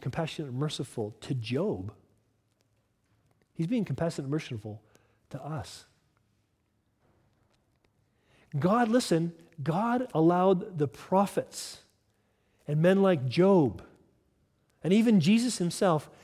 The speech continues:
to suffer greatly. Why? So that we could see, man,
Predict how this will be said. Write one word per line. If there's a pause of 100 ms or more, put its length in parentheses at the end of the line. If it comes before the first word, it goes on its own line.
(140)
to
suffer (240)
greatly.
Why? (1300)
So
that
we
could
see, (420)
man,